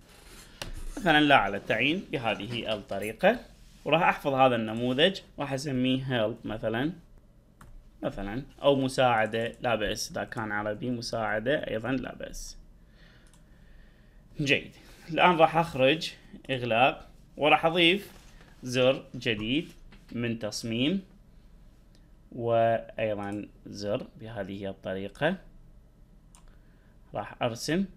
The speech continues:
وأختار عمليات النماذج، وراح أختار فتح نموذج التالي، وراح يكون مساعدة التالي. راح أختار صورة لهذا الزر،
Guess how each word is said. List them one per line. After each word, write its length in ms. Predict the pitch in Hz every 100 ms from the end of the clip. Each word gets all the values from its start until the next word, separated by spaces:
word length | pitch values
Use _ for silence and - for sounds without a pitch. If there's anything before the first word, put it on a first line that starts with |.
| - - - - - - - -
وأختار 800 | 147 - - 165 156 156 156 -
عمليات 840 | 135 135 135 131 131 131 131 - 123
النماذج، 800 | 120 107 98 107 117 160 196 - - - - - - -
وراح 180 | 160 151
أختار 720 | 143 - 135 127 127 131 - - - -
فتح 480 | 120 127 113 - - - - -
نموذج 640 | 110 104 113 120 156 185 - - -
التالي، 640 | 127 - 135 135 147 202 - - - -
وراح 200 | 127 117
يكون 440 | 113 - 120 117 110
مساعدة 760 | 110 127 120 110 107 117 113
التالي. 640 | - - 123 120 131 185 - - - - - - -
راح 120 | 156
أختار 380 | 180 - 196 185
صورة 380 | 175 170 123 127
لهذا 440 | 117 123 117 110
الزر، 420 | 107 104 120 147